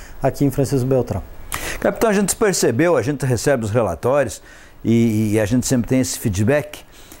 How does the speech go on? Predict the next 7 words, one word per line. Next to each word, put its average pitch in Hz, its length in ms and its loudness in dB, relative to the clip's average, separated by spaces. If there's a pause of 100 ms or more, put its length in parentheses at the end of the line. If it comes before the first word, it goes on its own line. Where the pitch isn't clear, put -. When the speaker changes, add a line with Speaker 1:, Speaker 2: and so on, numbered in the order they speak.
(240)
Speaker 2:
é, 107 520 4
imprensa 120 800 2 (360)
sempre 131 420 2
bem, 131 220 2
muito 131 300 2
bem 127 140 2
recebida, 117 720 0